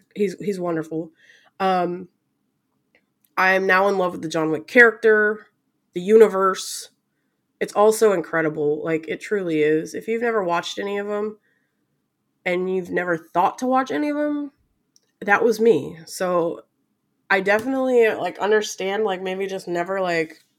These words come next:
jumping into it, but I say you should try it out. 'Cause especially just, just to get to the lead up of this movie, I say this one and the first one are probably my favorites,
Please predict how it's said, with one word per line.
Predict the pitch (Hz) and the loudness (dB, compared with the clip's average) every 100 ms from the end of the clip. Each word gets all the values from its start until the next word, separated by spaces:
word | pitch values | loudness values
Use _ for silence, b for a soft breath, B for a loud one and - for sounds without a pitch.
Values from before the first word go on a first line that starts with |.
| - | -8
jumping | 160 156 165 | -8 -6 -8
into | 165 202 262 | -8 -6 -2
it, | 269 262 | -2 -2
but | 165 160 - _ _ _ _ _ _ _ _ _ _ | -6 -6 -10 _ _ _ _ _ _ _ _ _ _
I | - 254 | -10 -6
say | 311 453 427 | -2 4 6
you | 277 | 6
should | - 160 | 0 -10
try | - 156 151 | -8 -2 0
it | 147 | 0
out. | 139 131 - - _ _ | -2 -8 -14 -20 _ _
'Cause | - 196 | -16 -14
especially | - 262 311 320 220 | -4 -2 0 0 -2
just, | 147 - - _ _ _ _ | -4 -14 -16 _ _ _ _
just | 240 294 - | -4 -4 -6
to | |
get | 269 247 - _ | -2 0 -2 _
to | - 220 | -6 -6
the | 190 | -4
lead | 180 190 | -6 -6
up | 180 | -6
of | 170 156 | -8 -6
this | 156 160 | -6 -6
movie, | 220 226 240 247 254 - _ _ _ _ _ _ | -2 -2 -2 -4 -6 -10 _ _ _ _ _ _
I | 220 | 2
say | 233 311 | 2 2
this | 240 247 294 | 0 0 -2
one | 285 | -2
and | 247 | -2
the | 175 | -2
first | - - 180 180 | -8 -6 -6 -6
one | 202 175 | -6 -6
are | |
probably | 160 180 180 | -6 -6 -6
my | 180 160 | -4 -6
favorites, | 160 180 196 190 | -6 -4 -4 -6